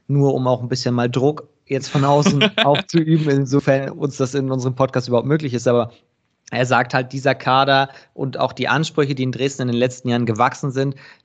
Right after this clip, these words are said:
Speaker 1: das sagt, jetzt müssen sie eigentlich mal. Äh, ich bin dann einen Tick weit vorsichtiger. Ob sie müssen, weiß ich nicht. Ich weiß, dass sie mit Marino Malwitz einen der besten Torhüter der Liga haben, jetzt statistisch gesehen sowieso, aber für mich auch Top drei.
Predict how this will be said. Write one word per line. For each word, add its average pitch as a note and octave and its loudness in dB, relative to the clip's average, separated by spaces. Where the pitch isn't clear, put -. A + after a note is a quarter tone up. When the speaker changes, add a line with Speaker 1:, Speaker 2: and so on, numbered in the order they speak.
Speaker 1:
das - -2
sagt, C3 -2
jetzt C#3 0
müssen D#3 4
sie B2 0
eigentlich A#2+ 2
mal. B2+ 4
Äh, C#3 4
ich D3 -6
bin D#3 4
dann C#3+ 2
einen D3 2
Tick D#3 0
weit C3+ 4
vorsichtiger. F3+ 2
Ob C3 -6
sie C#3+ -2
müssen, D3 2
weiß E3 4
ich D#3 -6
nicht. F#3 0
Ich C3+ -6
weiß, C#3 2
dass C#3+ -6
sie D#3 -6
mit C3+ -4
Marino C3+ -2
Malwitz C#3 0
einen C3+ -4
der B2 0
besten B2+ -2
Torhüter E3 0
der D3+ 4
Liga D#3+ 2
haben, D#3+ 4
jetzt - -6
statistisch E3+ -6
gesehen B2+ -2
sowieso, D#3 2
aber C3+ 0
für A#2+ -4
mich C3+ -2
auch B2+ 2
Top - -4
drei. C3 2